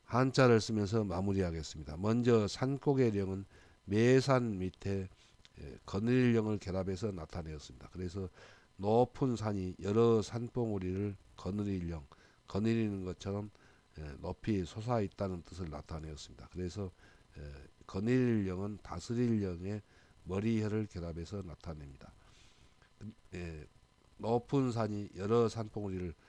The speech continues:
거느리는 것처럼 솟아있는 그 산고개, 재 또 봉우리라는 뜻에서 산고개령, 재령, 봉우리령이 되었습니다.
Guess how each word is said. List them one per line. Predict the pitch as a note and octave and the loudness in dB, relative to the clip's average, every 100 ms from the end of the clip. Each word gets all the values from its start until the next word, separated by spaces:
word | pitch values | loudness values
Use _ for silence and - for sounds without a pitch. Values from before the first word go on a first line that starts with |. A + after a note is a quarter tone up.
| - _ _ | -20 _ _
거느리는 | - G#2 A#2 A#2 A2 - - G#2 F2 E2 | -6 -2 0 0 0 -4 -14 -10 -8 -8
것처럼 | E2 - F#2+ F#2 | -10 -8 -8 -8
솟아있는 | - A2 G2+ F2+ F2 D#2+ | -8 -4 -2 -4 -6 -12
그 | - F#2 F#2 F2+ - - | -10 -6 -6 -8 -16 -20
산고개, | - - B2 A#2 A#2 F#2+ D2+ | -8 -4 -4 -2 -4 -4 -6
재 | - F#2+ G2 - | -6 -4 -4 -4
또 | G2 F2+ - | -6 -8 -8
봉우리라는 | F2+ G#2+ A2 G2+ E2+ D#2 | -6 -2 -2 -2 -6 -10
뜻에서 | D#2 E2 D#2+ G2+ - - - - | -14 -12 -8 -8 -10 -16 -20 -20
산고개령, | - A2+ A#2 A#2 A2 F#2+ E2+ G2+ G#2+ G2+ | -12 -8 -8 -4 -4 -2 -4 -4 -6 -10
재령, | - F2+ F2 E2+ G#2+ A2+ G#2+ - | -6 -4 -4 -2 -2 -2 -8 -10
봉우리령이 | F2 F#2+ F#2+ D#2+ E2 F2+ | -6 -2 -2 -4 -6 -6
되었습니다. | - D2 C2+ - G1+ - | -6 -10 -10 -16 -20 -20